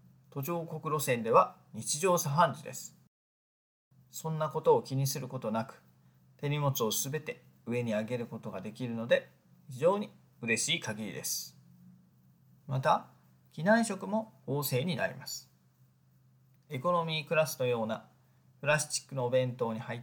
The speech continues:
たものではなく、きちんと陶器のお皿で提供されます。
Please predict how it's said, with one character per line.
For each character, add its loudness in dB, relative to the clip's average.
た -6
も -6
の -4
で -2
は 0
な -4
く、 -12
き -12
ち -4
ん -2
と -12
陶 -2
器 -12
の -4
お -6
皿 0
で 0
提 -2
供 -4
さ -10
れ -12
ま -14
す。 -10